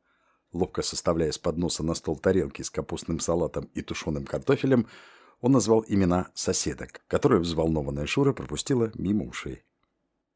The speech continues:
«Ну и как ты опекаешь Александру? У тебя обычно один способ», усмехнувшись, спросила одна из них. Наморщив гладкий лоб, она сердито взглянула на парня.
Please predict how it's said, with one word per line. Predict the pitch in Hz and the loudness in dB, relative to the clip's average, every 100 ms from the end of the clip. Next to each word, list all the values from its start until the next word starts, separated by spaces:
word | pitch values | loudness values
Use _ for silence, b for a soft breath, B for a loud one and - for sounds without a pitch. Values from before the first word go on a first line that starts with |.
| _ _ _ _ _ _ _ _ - | _ _ _ _ _ _ _ _ -6
«Ну | 156 | -2
и | 165 | 0
как | 175 165 | 0 0
ты | - 123 | 2 0
опекаешь | - - 107 123 113 - | 0 -4 2 2 2 0
Александру? | 87 - 85 90 95 92 _ _ _ _ _ _ | -6 -6 -6 -6 -10 -16 _ _ _ _ _ _
У | 98 | -6
тебя | 92 123 120 131 127 | -4 2 4 4 -2
обычно | 95 90 95 - 139 143 | -10 0 2 4 6 6
один | 104 127 | 8 4
способ», | - 156 135 76 - _ _ _ _ | 4 2 2 -2 -10 _ _ _ _
усмехнувшись, | - - 92 82 135 - 104 | -8 0 2 4 4 4 0
спросила | - 80 - 90 78 | 0 -2 2 2 2
одна | 71 78 | 2 0
из | 73 71 | 0 -2
них. | 71 71 b b b _ | -6 -8 b b b _
Наморщив | 78 76 92 - 104 90 | -4 0 0 2 2 2
гладкий | 85 76 - - | 0 0 -2 2
лоб, | 107 - - B B - | 2 2 -8 B B -6
она | 80 78 | -2 -2
сердито | - 69 71 110 104 | -4 -4 2 4 4
взглянула | 98 80 82 76 71 76 | 2 -2 -2 0 -2 0
на | 80 | 0
парня. | 80 - - - | 0 -6 -8 -12